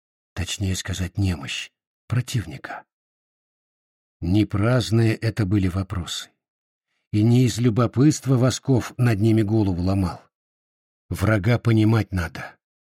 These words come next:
Всякое его действие — всякое передвижение для тебя яснее ясного быть должно.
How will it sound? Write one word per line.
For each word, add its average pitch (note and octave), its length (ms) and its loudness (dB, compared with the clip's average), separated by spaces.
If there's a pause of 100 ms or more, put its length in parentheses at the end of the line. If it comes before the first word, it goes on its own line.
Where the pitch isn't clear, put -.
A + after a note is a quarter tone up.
(540)
Всякое C#3+ 560 0
его C3+ 280 4
действие — G#2+ 720 0 (500)
всякое B2+ 460 0
передвижение B2 840 4
для G#2 160 2
тебя G2+ 340 0
яснее A#2 540 2
ясного G#2+ 540 0
быть F2+ 180 0
должно. F2+ 500 -6